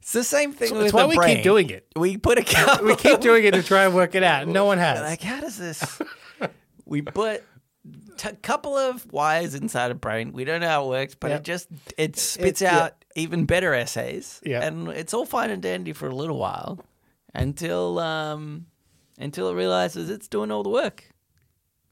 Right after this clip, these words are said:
Speaker 1: And then what happens? Uprising.
Speaker 2: Yeah.
Speaker 1: Revolt.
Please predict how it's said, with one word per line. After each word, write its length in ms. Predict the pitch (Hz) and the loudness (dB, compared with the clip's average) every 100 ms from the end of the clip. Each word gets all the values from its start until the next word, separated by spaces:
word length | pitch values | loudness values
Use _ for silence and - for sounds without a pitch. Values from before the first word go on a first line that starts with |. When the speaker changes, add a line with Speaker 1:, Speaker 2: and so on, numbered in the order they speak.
| - | -16
Speaker 1:
And 100 | 127 | -12
then 80 | - | -10
what 120 | 220 | -10
happens? 420 | - - 123 _ - | -10 -14 -18 _ -12
Uprising. 640 | - - 127 - - 165 _ - | -10 -6 -8 -8 -12 -18 _ -18
Speaker 2:
Yeah. 160 | 113 | -12
Speaker 1:
Revolt. 520 | 147 160 143 - - | -8 -8 -6 -8 -10